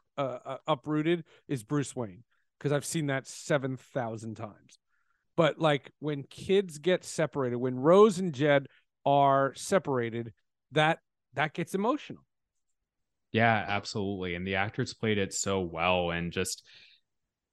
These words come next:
Speaker 2: showing that brutal reality of the abuse that, um, the brother Jed had to face, you know, like, in that home. And just,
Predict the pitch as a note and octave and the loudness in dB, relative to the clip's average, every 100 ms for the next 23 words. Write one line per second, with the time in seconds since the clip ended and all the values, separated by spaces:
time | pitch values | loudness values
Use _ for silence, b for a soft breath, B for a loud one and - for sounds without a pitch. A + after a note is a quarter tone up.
0 | _ _ _ - - - A#2 B2 C#3+ C#3+ | _ _ _ -14 -8 0 4 6 6 4
1 | C#3+ C3+ A2+ A2+ G#2+ - A2 G#2+ F#2+ F#2 | 4 2 0 0 0 0 0 0 0 0
2 | E2+ F#2 F2+ F2 F2 E2+ E2+ - F#2+ G#2 | 2 2 2 0 -2 -4 -6 -6 -4 -2
3 | F#2 - F2+ G#2 - - F2 E2+ E2+ - | -2 -2 -6 -4 -6 -4 0 0 -2 -4
4 | F#2+ F#2 F2+ F2 F2 _ _ - A2 G2 | -4 -4 -6 -8 -10 _ _ -14 -10 -2
5 | G2+ A2+ F#2+ E2+ F2 F#2 G2 F2 F2 F2 | 0 2 0 -2 0 0 0 0 0 0
6 | - G2 F2 G2+ F#2 D2 - - F2 F#2 | -4 -8 -2 0 0 -4 -8 -8 -8 -8
7 | F2 F2 F2+ E2+ F#2 F2+ F2+ F#2 - - | -6 -4 -4 -6 -8 -4 -4 -4 -6 -8
8 | F2+ A2 E2+ E2 E2+ F2 F2+ - | -4 -2 -4 -6 -8 -6 -6 -8